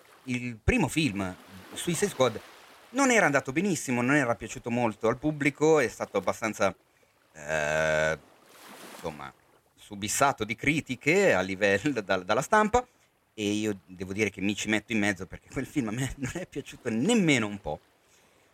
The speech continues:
Questo film invece mi ha divertito come un cretino, cioè mi sono divertito dall'inizio alla fine.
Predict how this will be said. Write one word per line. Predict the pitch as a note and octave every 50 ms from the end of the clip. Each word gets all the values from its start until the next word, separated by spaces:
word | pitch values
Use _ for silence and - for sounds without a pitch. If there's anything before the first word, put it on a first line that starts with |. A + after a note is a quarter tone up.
| _ _ _ - - - - - - - - -
Questo | D4+ - - - F4
film | - A#2+ G#2 A#2+
invece | F#3+ G#3+ G#2+ F#2 - - A#2+ C3+ E3 E3 _ _
mi | - A#2+ C#3 F3
ha | G3 F3
divertito | B2+ C#3 D3 F#3+ F3+ - A#3+ A#3 - A#3 A3+
come | - - - G3 G3+ G3+ G3+ G3+
un | G3+ G3 G3 G3
cretino, | F#3+ - G3+ G3 F#3+ - - G2+ F2+ D#2+ E2 E2+ F2 F2 -
cioè | - - D#3
mi | C3 B2+
sono | B2+ F3 F3
divertito | F3+ F#3+ F3+ - A3 F#3
dall'inizio | D3+ C3 C#3+ C#3 C#3 D3+ F3 F#3+ - -
alla | B2+ G2+
fine. | G2+ - - A#2 C3 C#3+ D3+